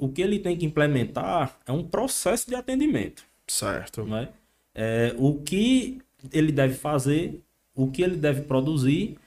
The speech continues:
Speaker 1: e a forma de se fazer,
Speaker 2: Certo.
Speaker 1: que é o principal. Então, assim, é, trazendo os exemplos que a gente tinha falado antes,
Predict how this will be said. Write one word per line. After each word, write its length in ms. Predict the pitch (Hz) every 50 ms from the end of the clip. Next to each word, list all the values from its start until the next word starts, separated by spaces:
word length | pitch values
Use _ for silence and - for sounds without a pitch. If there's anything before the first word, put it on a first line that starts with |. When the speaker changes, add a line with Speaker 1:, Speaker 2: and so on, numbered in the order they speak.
| _ _ _ -
Speaker 1:
e 80 | 190 196
a 100 | 233 247
forma 580 | - - - - 151 190 233 254 247 196 160
de 80 | 139 123
se 140 | - - 104
fazer, 420 | - 110 104 101 - 87 85 - _ _ _ _ _ _ _ _ _ _
Speaker 2:
Certo. 400 | - - - - 95 92 - -
Speaker 1:
que 80 | - 135
é 40 | 143
o 100 | 147 147
principal. 840 | - 160 156 160 - 170 - - 139 131 117 104 - - - - _ _ _ _ _ _ _ _ _ _ _ -
Então, 260 | 117 117 131 165 190
assim, 460 | 196 - - 160 135 113 101 - - - _ _ - _ _ -
é, 440 | 110 110 113 113 107 104 98 - - - _ _ _ _
trazendo 420 | - - 147 156 151 143 151 156 151
os 80 | 143
exemplos 300 | 147 135 131 135 135 135
que 80 | - 131
a 40 | 131
gente 100 | 123 127
tinha 120 | 127 123
falado 380 | 123 131 120 117 117 113 120 135
antes, 400 | 165 190 180 151 139 - - -